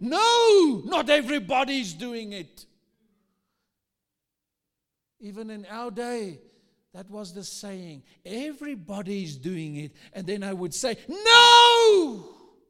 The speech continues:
I'm not doing it." And I walked a very lonely road. Because when God puts his hand on you, you will walk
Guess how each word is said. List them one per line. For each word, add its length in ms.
I'm 260
not 260
doing 400
it." 160
And 120
I 100
walked 380
a 80
very 420
lonely 720
road. 100
Because 360
when 300
God 400
puts 220
his 180
hand 480
on 200
you, 160
you 280
will 360
walk 600